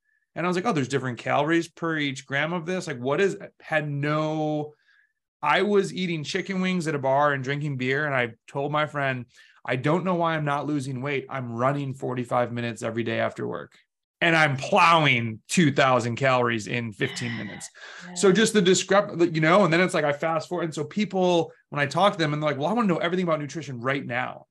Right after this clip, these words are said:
Speaker 1: Like, dude, it's a journey.
Speaker 2: Yeah.
Speaker 1: And so,
Speaker 2: It totally is.
Speaker 1: you know,
Speaker 2: Yeah.
Speaker 1: how, I, that's, like, a huge question. But when I ask that, like, what kinda jumps to your mind? 'Cause you're, you know, you're gonna forget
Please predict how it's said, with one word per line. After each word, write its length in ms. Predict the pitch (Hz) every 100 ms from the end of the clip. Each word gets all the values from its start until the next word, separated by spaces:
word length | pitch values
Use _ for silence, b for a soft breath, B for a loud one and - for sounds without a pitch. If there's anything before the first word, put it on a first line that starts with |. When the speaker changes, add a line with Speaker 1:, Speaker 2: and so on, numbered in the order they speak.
| _
Speaker 1:
Like, 100 | _ _ -
dude, 180 | 123 185
it's 100 | 170
a 60 | 208
journey. 560 | 131 110 165 156 113 87
Speaker 2:
Yeah. 60 | 92 _ -
Speaker 1:
And 160 | 160 156
so, 300 | 180 160 156
Speaker 2:
It 20 |
totally 360 | 220 202 185 180
is. 340 | 175 - _ _ -
Speaker 1:
you 120 | 160
know, 160 | 165
Speaker 2:
Yeah. 40 | 175
Speaker 1:
how, 180 | 156 196
I, 120 | 165 180
that's, 220 | 190 190
like, 100 | 185
a 40 |
huge 1000 | 175 - 190 196 190 185 175 165 156 131
question. 560 | - 151 151 151 143 131
But 140 | 127
when 320 | 131 147 143 - -
I 160 | 143
ask 400 | 143 151 165 156
that, 120 | - 117
like, 160 | 117
what 160 | 123 175
kinda 180 | 214 190
jumps 380 | 113 120 131
to 120 | - 131
your 120 | 120
mind? 500 | 113 113 113 110 107
'Cause 160 | 107
you're, 640 | 110 127 135 147 147 147 B B _ -
you 120 | 127
know, 360 | 127 120 113 -
you're 220 | 127 165
gonna 180 | 202 202
forget 720 | 196 151 131 117 131 147 -